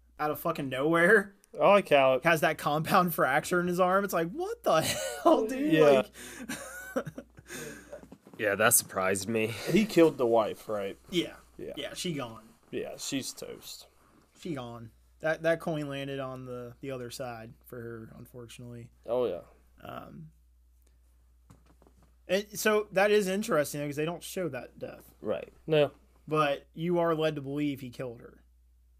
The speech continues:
Speaker 1: right?
Speaker 3: See, I took it as he didn't kill her.
Speaker 1: Oh, well.
Speaker 3: Because the,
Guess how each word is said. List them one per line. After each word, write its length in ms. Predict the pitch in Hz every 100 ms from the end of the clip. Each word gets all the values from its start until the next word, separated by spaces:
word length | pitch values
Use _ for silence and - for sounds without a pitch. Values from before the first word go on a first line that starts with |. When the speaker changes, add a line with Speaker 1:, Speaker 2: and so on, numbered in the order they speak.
| _ _ _
Speaker 1:
right? 340 | 139 123 120 117
Speaker 3:
See, 160 | 123
I 80 | 120
took 180 | 135 101
it 40 |
as 180 | 95 95
he 80 | 85
didn't 260 | 87 101 -
kill 180 | 78 80
her. 80 | - _ _ -
Speaker 1:
Oh, 220 | 131 117 - -
well. 120 | 131
Speaker 3:
Because 800 | 131 120 127 123 123 107 104 - -
the, 400 | 117 120 113